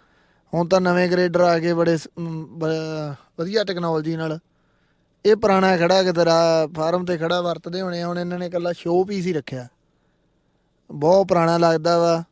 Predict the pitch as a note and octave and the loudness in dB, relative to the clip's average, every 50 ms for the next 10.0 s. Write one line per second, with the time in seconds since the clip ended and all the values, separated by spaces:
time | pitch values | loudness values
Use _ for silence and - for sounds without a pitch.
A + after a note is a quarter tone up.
0 | _ _ _ _ _ _ _ _ _ _ _ _ _ _ _ _ _ _ _ _ | _ _ _ _ _ _ _ _ _ _ _ _ _ _ _ _ _ _ _ _
1 | _ _ - - D#3+ D#3 D3+ D3+ D#3 D3+ D3+ D3 D3 D3 D3+ D3+ - - _ _ | _ _ -10 -6 -4 -4 -2 -2 -2 -4 -4 -4 -6 -6 -8 -8 -10 -14 _ _
2 | _ _ _ _ _ _ _ _ _ _ _ _ _ _ _ _ _ _ - F3 | _ _ _ _ _ _ _ _ _ _ _ _ _ _ _ _ _ _ -6 -6
3 | - - F3 D#3+ D#3+ D#3+ D#3+ D#3 D3+ D#3+ E3+ F3 F3+ F3+ F3 D#3+ D3+ D3+ D3+ D3+ | -2 0 0 2 4 2 2 2 0 0 0 0 0 2 0 0 0 -2 -6 -8
4 | D3 D3 D3 C#3+ C#3 C#3 C#3 D3+ E3 F#3+ G#3+ G#3 F#3+ F#3+ F3+ F3 E3+ E3 D#3+ D3+ | -8 -8 -10 -10 -12 -10 -6 -2 2 2 2 2 2 0 -6 -6 -6 -6 -6 -6
5 | D#3 D3 C3 - - D#3 D#3+ D#3+ D#3+ D#3 E3 _ _ _ _ _ _ _ _ _ | -6 -8 -8 -8 -8 -8 -6 -6 -6 -8 -10 _ _ _ _ _ _ _ _ _
6 | _ - - - - _ _ _ - G3 F3+ F#3 F#3 F3 E3+ D#3 E3+ D#3+ D#3+ D#3 | _ -6 -6 -6 -6 _ _ _ 2 4 6 6 6 4 4 2 0 2 4 2
7 | D3 C#3+ C#3+ C#3 C#3+ D3+ D3+ C3+ B2+ _ _ _ _ _ _ _ _ _ _ _ | 2 2 0 0 2 2 0 0 -2 _ _ _ _ _ _ _ _ _ _ _
8 | _ _ _ _ _ _ _ _ _ _ _ - E3 D3+ D3 C#3+ C#3+ C#3 C#3 C#3 | _ _ _ _ _ _ _ _ _ _ _ -4 -2 0 0 0 -2 -2 -4 -4
9 | C3+ C3 B2+ B2+ C#3 C#3 C#3 D3 D3+ E3 E3+ D#3+ - - D#3 D#3+ E3+ E3 D#3+ | -6 -6 -8 -10 -12 -12 -6 -2 0 2 0 0 -2 -6 -10 -8 -8 -8 -10